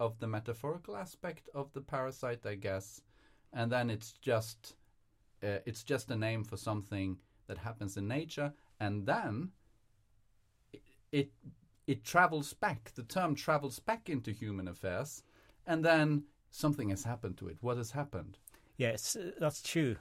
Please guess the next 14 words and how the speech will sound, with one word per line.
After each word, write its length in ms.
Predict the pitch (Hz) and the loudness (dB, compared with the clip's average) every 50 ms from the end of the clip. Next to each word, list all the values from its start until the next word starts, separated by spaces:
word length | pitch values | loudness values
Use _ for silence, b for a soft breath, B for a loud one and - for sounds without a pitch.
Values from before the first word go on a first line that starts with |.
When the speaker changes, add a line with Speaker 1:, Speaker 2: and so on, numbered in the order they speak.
| - - | -2 0
Speaker 2:
Uh, 380 | - 151 127 131 131 127 139 - - - - B B B B B 147 | 4 6 6 8 8 8 6 4 2 -4 -14 B B B B B 6
and, 300 | 131 131 143 156 165 - - - - - _ _ - - | 6 8 8 6 4 0 -6 -16 -20 -20 _ _ -8 -6
uh, 80 | 185 185 165 151 - - | -6 -4 -6 -6 -2 2
but, 140 | 165 156 | 2 2
uh, 100 | 160 - 165 170 - _ _ _ _ _ _ _ _ - - - 202 | 2 0 -6 -6 -8 _ _ _ _ _ _ _ _ -20 -12 -4 -2
before, 400 | 147 151 143 - 175 160 147 - - | 0 0 2 4 6 4 4 4 0
uh, 60 | 156 175 - 349 | -6 -6 -4 -2
we 220 | 147 147 165 160 | 0 2 2 2
get 200 | 143 139 127 - | 2 0 0 0
to 100 | - 143 | 0 0
that 220 | 143 175 165 - | 0 0 0 0
stage, 420 | - - - 117 104 98 - - - | -4 -2 0 0 0 0 -2 -2 0
there's 320 | 139 131 127 131 - - | 2 2 4 2 0 -2
also, 640 | - - 151 151 147 - - - - 123 110 101 98 | -2 0 2 2 2 2 2 4 4 6 6 4 2